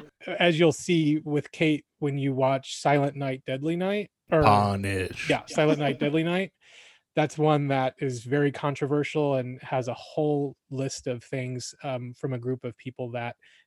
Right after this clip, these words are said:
Speaker 2: did not want to see that movie being made and shown. So a lot of these Christmas movies are sort of the, the black sheep of the horror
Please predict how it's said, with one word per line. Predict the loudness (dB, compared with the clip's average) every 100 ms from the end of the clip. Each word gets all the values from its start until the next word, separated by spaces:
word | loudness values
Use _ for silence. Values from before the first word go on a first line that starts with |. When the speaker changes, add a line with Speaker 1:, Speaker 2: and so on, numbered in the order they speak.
| -8
Speaker 2:
did | -6 -4
not | -4 -4 -4
want | -8 -8
to | -12
see | -8
that | -6 -6
movie | -8 -10
being | -10 -10 -6
made | -2 2 2
and | 0 -2
shown. | 2 2 0 -6 -16 -20 _
So | 4 6
a |
lot | 8 6
of |
these | 6 4
Christmas | 2 0 0 0
movies | 2 2 0 0
are | 2 2
sort | 0 2 4 4
of | 0 -4
the, | -4 -4 -6 -8 -10
the | -8
black | -6 -6
sheep | -6 -4 -2
of | -4 -6
the |
horror | -2 2 2 2 -4